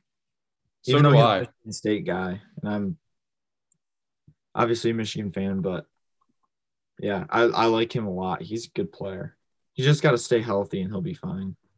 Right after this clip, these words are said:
Speaker 1: He has been healthy all year, eh, which
Speaker 2: Yep.
Speaker 1: and he's been out of foul trouble all year.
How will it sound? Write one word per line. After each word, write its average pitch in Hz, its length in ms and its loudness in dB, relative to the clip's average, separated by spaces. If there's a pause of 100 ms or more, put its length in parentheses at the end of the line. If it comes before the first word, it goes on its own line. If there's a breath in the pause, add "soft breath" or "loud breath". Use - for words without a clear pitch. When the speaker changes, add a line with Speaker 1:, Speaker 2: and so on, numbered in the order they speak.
(240)
Speaker 1:
He 160 140 2
has 226 160 4
been 233 240 2
healthy 214 360 -2
all 170 220 -2
year, 202 400 -4 (140)
eh, 127 100 0
which 135 300 0
Speaker 2:
Yep. 151 80 4
Speaker 1:
and 143 100 0
he's 131 220 -2
been 123 340 -4
out 139 200 2
of 120 140 -2
foul 143 440 0
trouble 156 340 0
all 151 300 2
year. 156 420 -2